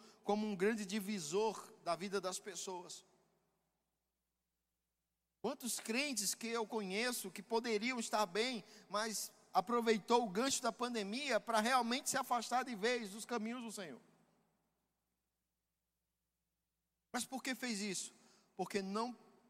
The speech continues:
cultivou o amor de Deus em seu coração. E o amor de Deus, ele tem que ser cultivado em várias áreas.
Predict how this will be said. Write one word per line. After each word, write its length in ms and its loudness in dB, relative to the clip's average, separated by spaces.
cultivou 840 0
o 100 2
amor 300 4
de 120 -6
Deus 280 -4
em 80 -6
seu 180 -4
coração. 480 -6
E 160 -2
o 120 2
amor 240 4
de 80 -6
Deus, 240 2
ele 100 -2
tem 120 -8
que 60 -4
ser 120 0
cultivado 600 0
em 120 -8
várias 380 0
áreas. 480 -6